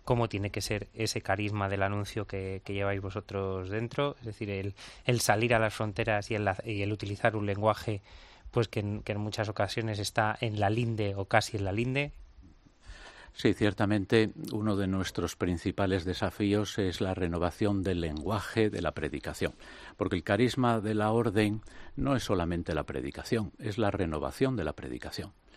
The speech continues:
Speaker 2: Santo Domingo comenzó en el siglo trece también renovando la predicación en base al estudio, a la formación, a la pobreza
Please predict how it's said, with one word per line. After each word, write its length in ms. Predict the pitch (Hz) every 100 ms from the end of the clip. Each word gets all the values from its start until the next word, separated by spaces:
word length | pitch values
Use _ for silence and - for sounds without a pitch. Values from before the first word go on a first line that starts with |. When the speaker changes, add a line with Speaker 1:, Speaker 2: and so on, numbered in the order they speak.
| - - -
Speaker 2:
Santo 340 | - 87 82 82
Domingo 460 | 82 98 95 95
comenzó 340 | 98 87 85 95
en 80 |
el 80 | 92
siglo 360 | 85 101 92 92
trece 440 | 113 110 - 123 - - -
también 420 | - 92 107 113
renovando 760 | 107 101 90 85 135 131 67 - - - -
la 160 | 113 87
predicación 680 | - 76 73 76 - 113 113
en 160 | 82
base 540 | 76 85 - 85 73 71
al 180 | 76 65
estudio, 680 | - - 110 107 104 107
a 40 | 92
la 80 |
formación, 720 | 78 87 78 - 92 98 104 110
a 80 |
la 80 | 80
pobreza 600 | - 73 80 98 - 104